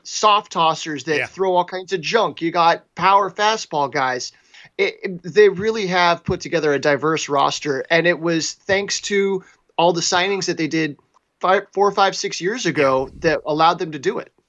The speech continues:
Speaker 2: Yeah. You know, and we, we traded both our guys that we overpaid for in the third rounds in Cole Wilcox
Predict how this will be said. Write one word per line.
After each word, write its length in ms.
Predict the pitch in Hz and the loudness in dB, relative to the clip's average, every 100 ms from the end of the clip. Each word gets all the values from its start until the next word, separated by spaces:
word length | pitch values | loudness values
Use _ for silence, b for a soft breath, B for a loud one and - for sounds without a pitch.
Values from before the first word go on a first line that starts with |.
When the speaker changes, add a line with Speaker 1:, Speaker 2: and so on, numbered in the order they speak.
| - | -14
Speaker 2:
Yeah. 160 | 113 98 _ b b b | -10 -10 _ b b b
You 80 | 156 | -6
know, 120 | 156 | -4
and 200 | 165 151 | -2 -4
we, 140 | 160 202 | -6 -8
we 220 | 156 190 | -6 -8
traded 320 | - 220 202 | -4 -4 -4
both 280 | 127 233 - | -4 -6 -4
our 80 | 202 | -4
guys 300 | 143 160 143 | -4 -4 -2
that 200 | 156 147 | -4 -4
we 240 | 139 156 160 | -4 -4 -2
overpaid 520 | 156 151 143 156 165 | -4 -4 -4 -2 -2
for 180 | 156 143 | -4 -6
in 60 | |
the 40 | 131 | -6
third 240 | 156 143 | -8 -8
rounds 280 | 127 143 127 | -6 -6 -6
in 120 | 123 | -10
Cole 240 | - 165 151 | -6 -4 -4
Wilcox 600 | 151 156 151 139 139 - | -4 -6 -4 -4 -6 -10